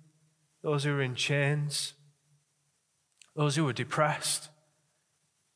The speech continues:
They need to hear the good news of Jesus. They need to hear that there is hope, there is healing, and we want to respond in the right way. So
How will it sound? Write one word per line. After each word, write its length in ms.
They 120
need 140
to 100
hear 600
the 80
good 240
news 300
of 80
Jesus. 640
They 80
need 160
to 80
hear 240
that 160
there 200
is 120
hope, 500
there 220
is 140
healing, 440
and 160
we 80
want 180
to 60
respond 360
in 60
the 60
right 220
way. 160
So 320